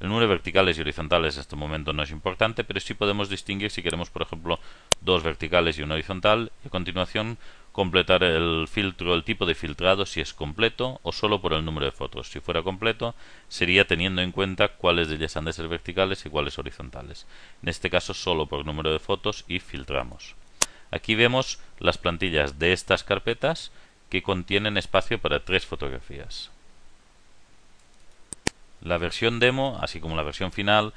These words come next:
incluye una, un proyecto de ejemplo, un álbum de ejemplo con unas pocas hojas, que se llama Sample,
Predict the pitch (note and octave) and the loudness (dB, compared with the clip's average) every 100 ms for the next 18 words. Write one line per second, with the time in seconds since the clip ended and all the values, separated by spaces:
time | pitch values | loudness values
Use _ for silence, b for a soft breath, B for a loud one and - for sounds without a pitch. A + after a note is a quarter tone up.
0 | B - E2 - F#2+ F#2+ G2+ F2+ F2 E2+ | B -8 -8 -4 -2 2 2 4 4 6
1 | D#2+ D2+ D2+ D2+ E2+ F#2 F2+ - D#2 C#2+ | 6 4 0 -4 -2 0 0 0 -4 0
2 | G2+ F#2+ E2+ D#2 E2 D#2 D2+ C#2+ F2 F2 | 0 0 -2 2 2 2 -2 -2 -2 -2
3 | E2+ D2+ D2+ D2 - D#2+ - G2 - F#2 | -2 -4 -4 -6 -2 0 2 0 2 2
4 | A#2 B B B E2+ - F2 F2+ E2 - | 0 B B B -4 0 2 4 4 2
5 | D#2+ C#2 C2 | 2 0 -8